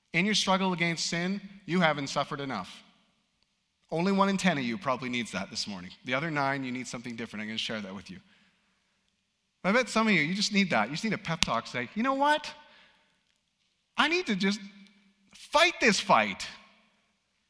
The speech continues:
I need to just, like, get in, get in the game and start changing things and making change. I need to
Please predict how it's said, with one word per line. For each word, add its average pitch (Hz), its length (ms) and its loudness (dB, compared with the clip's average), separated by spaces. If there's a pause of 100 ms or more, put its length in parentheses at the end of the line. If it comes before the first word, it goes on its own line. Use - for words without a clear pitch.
(720)
I 285 100 0
need 302 140 -2
to 220 80 -2
just, 214 240 0
like, 190 160 4 (1160)
get 233 200 8
in, 285 220 -4 (140)
get 285 180 0
in 294 80 -2
the 285 80 0
game 240 340 2
and 190 120 0
start 233 360 -2
changing 226 540 2
things 226 400 0
and 151 180 -2
making 214 340 0
change. 214 240 -2
I 285 160 2
need 330 160 0
to 202 140 -2